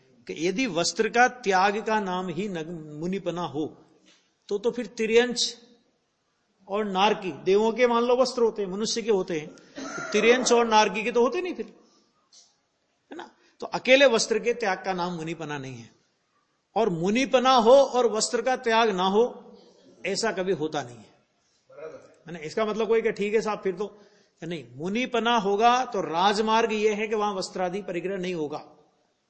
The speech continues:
Speaker 1: ठीक है, ये ऐसी व्यवस्था है। अहो,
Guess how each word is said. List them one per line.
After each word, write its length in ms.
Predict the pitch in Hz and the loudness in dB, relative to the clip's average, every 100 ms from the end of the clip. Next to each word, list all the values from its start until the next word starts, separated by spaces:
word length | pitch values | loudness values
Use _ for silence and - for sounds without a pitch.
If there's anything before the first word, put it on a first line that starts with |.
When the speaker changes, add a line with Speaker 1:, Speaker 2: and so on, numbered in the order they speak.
| _ _ _ _ _ _ _ _ _ _ _ _ _ _ | _ _ _ _ _ _ _ _ _ _ _ _ _ _
Speaker 1:
ठीक 140 | 190 196 | -12 -10
है, 180 | - _ _ _ _ _ _ _ _ _ _ _ - | -16 _ _ _ _ _ _ _ _ _ _ _ -8
ये 220 | 170 127 - _ _ - | -8 -8 -14 _ _ -12
ऐसी 220 | 165 214 | -10 -6
व्यवस्था 400 | 175 156 147 - | -4 -4 -4 -8
है। 160 | 101 - _ _ - _ _ _ - - - - - | -16 -20 _ _ -20 _ _ _ -20 -20 -20 -20 -6
अहो, 520 | 170 175 269 208 - | 0 8 8 8 2